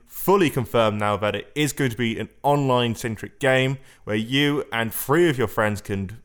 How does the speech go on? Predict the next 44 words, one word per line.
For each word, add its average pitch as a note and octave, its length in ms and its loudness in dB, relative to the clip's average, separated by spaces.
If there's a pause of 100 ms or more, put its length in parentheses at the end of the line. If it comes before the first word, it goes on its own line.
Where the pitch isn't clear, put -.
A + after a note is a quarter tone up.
party C3+ 440 0
up G2 280 -2 (180)
and G2 240 -4
roam G#2+ 300 0 (140)
the G#2 60 -8
wasteland. F#2+ 680 -10 (340)
Don't F#3+ 260 0 (200)
fret - 320 -2
too C#3 220 2
much, - 260 0
as B2 120 0
you D3 120 -2
can D3+ 360 -4
play C3+ 240 -2
solo. C3 540 2
That A#2+ 180 0
is A#2 100 0
still C#3 420 0
optional, D3+ 600 2 (160)
but B2+ 120 2
it B2+ 80 0
seems E3+ 360 0
like C3+ 120 0
the C#3 80 -4
experience C3 420 -4
is G#2+ 180 -8
really B2+ 580 0 (280)
for A2 300 0
sort G2+ 180 -2
of - 60 -8
a G2+ 120 -6
friend, A2+ 720 0
multiplayer, A#2 680 0
get-together G#2 640 0
sort - 180 -6
of F#2+ 60 -12
game G2+ 240 0
more A2 200 2
than G#2 200 0 (200)
experience A2+ 440 -2
on G#2+ 120 0
your G2 140 2
own. F#2+ 220 0 (560)
I, C3+ 340 2